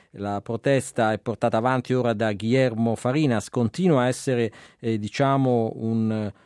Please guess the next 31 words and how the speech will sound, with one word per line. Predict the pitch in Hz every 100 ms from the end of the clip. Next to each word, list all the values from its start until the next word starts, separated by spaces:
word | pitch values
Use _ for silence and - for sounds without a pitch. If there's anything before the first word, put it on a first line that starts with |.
| _
un | 123 107
punto | 139 127 127
delicatissimo | 117 117 127 - 170 - - 113 101
per |
quanto | 104 117 107 113
riguarda, | 107 113 110 104 101 104 101 - _ - _
eh, | - 107 104 98
la, | 110
la | 110
vita | 110 120 - 113 104 101 98
politica | - 120 143 120 117
e |
sociale | 101 107 - 117 131
a |
Cuba | 135 123 120 117
e | 110
anche | 120 120 123
il |
modo | 117 139 123
in | 110 110
cui | 123
Cuba | 113 131
è | 107
vista | 104 -
da, | 104 - 107
dal | 101 101
di | 98
fuori, | 98 156 110 95
non | 95
è | 101
vero? | 110 98